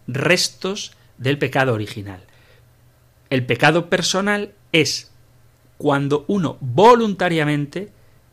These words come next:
transgrede la ley del amor que Dios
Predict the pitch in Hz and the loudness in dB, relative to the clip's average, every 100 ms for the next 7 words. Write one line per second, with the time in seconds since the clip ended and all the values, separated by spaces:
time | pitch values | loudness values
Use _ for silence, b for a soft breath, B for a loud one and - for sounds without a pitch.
0 | _ 131 120 113 123 139 160 160 170 - | _ 0 0 0 0 0 0 -2 -6 -12
1 | _ - 113 110 117 160 156 120 120 110 | _ -8 -4 -2 0 -2 -4 -6 -6 -6
2 | 104 131 151 - - b b b b _ | -4 -2 -2 -4 -18 b b b b _
3 | 131 131 135 - _ _ _ 110 117 117 | -2 -2 -2 -10 _ _ _ -6 -2 -2
4 | 120 - | -4 -12